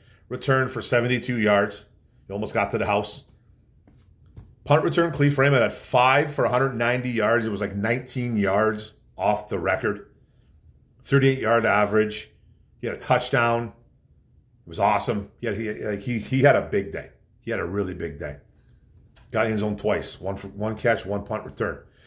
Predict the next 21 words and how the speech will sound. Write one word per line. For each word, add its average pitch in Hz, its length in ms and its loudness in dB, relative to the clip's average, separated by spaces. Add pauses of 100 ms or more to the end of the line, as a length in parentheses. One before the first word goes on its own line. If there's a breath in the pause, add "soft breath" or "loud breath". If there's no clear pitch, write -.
(120)
Then 104 120 -4
Jake 127 260 4
Bates 123 260 0
had, 107 240 0
was 104 180 -2
only 110 160 0
one 104 220 -2
for 104 120 -6
one, 101 260 0
fifty-one 101 460 -6
yard 92 300 -4
long, 101 320 2
though. 101 320 0 (880)
Even 123 240 -2
Jack 117 260 6
Fox 117 320 0
got 98 160 -2
in 98 120 -2
on 95 140 -4
the 90 60 -10
mix. - 380 -10